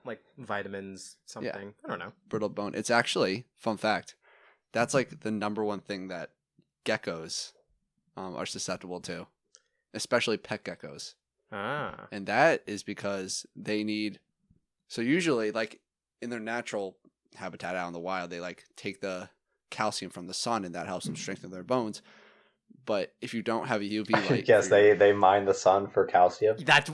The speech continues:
Speaker 1: exactly what I was thinking.
Speaker 2: They,
Speaker 1: I
Speaker 2: yeah,
Speaker 1: was
Speaker 2: they
Speaker 1: thinking
Speaker 2: literally do. They literally mine the sun.
Speaker 3: Okay, continue.
Speaker 2: But those are U V rays, so if you don't have a U V light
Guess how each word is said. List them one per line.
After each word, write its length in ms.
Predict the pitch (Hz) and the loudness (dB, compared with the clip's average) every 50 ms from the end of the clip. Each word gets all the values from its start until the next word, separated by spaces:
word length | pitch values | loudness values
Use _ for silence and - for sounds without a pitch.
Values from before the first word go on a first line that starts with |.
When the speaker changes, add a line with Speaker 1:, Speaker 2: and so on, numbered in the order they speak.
| - - | 0 0
Speaker 1:
exactly 680 | 185 143 139 120 110 113 139 110 117 - - - 120 113 | 2 2 0 0 0 4 6 6 6 4 2 -2 -6 -4
what 180 | 98 110 104 | -4 -2 0
I 140 | 107 104 107 | 0 0 0
was 180 | 104 104 - - | -2 -4 -8 -6
thinking. 220 | - 107 98 - | -6 -6 -4 2
Speaker 2:
They, 160 | - 131 123 117 | 6 8 8 8
Speaker 1:
I 140 | 117 - | 8 8
Speaker 2:
yeah, 60 | - 107 | 6 6
Speaker 1:
was 80 | 98 - | 4 4
Speaker 2:
they 200 | - 160 147 143 | 6 6 8 8
Speaker 1:
thinking 140 | 135 127 123 | 8 6 8
Speaker 2:
literally 480 | 143 151 151 151 151 143 143 143 139 123 | 8 8 10 10 10 10 10 8 8 6
do. 280 | 113 113 101 82 82 - - - - | 4 2 2 0 -2 -8 -8 0 2
They 180 | 123 120 117 | 2 4 4
literally 360 | 110 113 123 123 127 131 127 | 2 2 4 4 6 6 4
mine 220 | 113 110 107 107 95 | 4 2 2 0 0
the 40 | 95 | -2
sun. 280 | - - 98 82 76 - - - _ _ _ _ _ _ _ _ _ _ _ _ _ _ _ _ _ _ _ _ _ _ _ _ _ _ - | -4 -4 -4 -6 -8 -12 -18 -20 _ _ _ _ _ _ _ _ _ _ _ _ _ _ _ _ _ _ _ _ _ _ _ _ _ _ -2
Speaker 3:
Okay, 140 | - 98 98 | 0 0 0
continue. 460 | - 113 - - 127 120 107 117 131 127 _ _ _ _ _ _ _ _ _ _ _ _ _ _ _ _ _ _ - _ | 0 0 2 4 6 6 4 2 -4 -8 _ _ _ _ _ _ _ _ _ _ _ _ _ _ _ _ _ _ -20 _
Speaker 2:
But 100 | - - | -8 2
those 160 | 127 143 143 135 | 4 6 6 6
are 60 | 127 | 6
U 200 | 113 120 123 117 | 6 4 2 2
V 180 | 104 117 113 113 | 2 0 0 0
rays, 300 | 117 127 147 156 143 - | 2 2 2 2 2 2
so 80 | 127 | 0
if 100 | 120 - | 0 0
you 60 | 127 120 | 0 -2
don't 100 | 139 143 | 0 0
have 140 | 139 110 | -2 -2
a 40 | 117 | -2
U 220 | 110 104 113 117 107 | 0 0 0 0 0
V 160 | 117 113 110 | 0 -2 0
light 300 | 104 98 95 95 92 | 0 0 -2 -2 -4